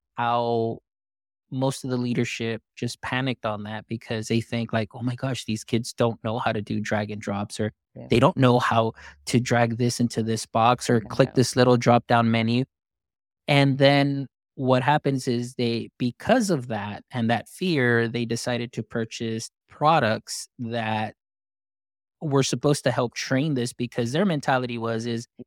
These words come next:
Speaker 1: if we can help them train on how to drag something into a box, "Oh, that's gonna be, like,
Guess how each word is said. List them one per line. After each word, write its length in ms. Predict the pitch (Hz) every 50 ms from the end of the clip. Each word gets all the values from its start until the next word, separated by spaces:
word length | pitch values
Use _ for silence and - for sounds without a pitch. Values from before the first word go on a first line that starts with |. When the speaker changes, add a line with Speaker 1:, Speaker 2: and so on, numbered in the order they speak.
| _ _ _ -
Speaker 1:
if 80 | 123 120
we 120 | 143 196
can 140 | 208 - 214
help 240 | 151 - 185 185 -
them 120 | - 143
train 520 | 139 - - - 165 156 135 123 123 120 127 _ _ _ _ _ -
on 100 | 120 120
how 140 | 123 135 139
to 100 | 135 123
drag 400 | 117 - 127 123 127 131 131 127
something 320 | - 147 143 135 139 127
into 280 | 127 120 113 - - 117
a 60 | 110
box, 400 | 110 - 123 120 117 113 - - -
"Oh, 160 | 156 147 139 123
that's 180 | 127 127 - -
gonna 180 | 143 135 123
be, 360 | 120 120 123 123 120 120 117 110
like, 160 | 120 120 113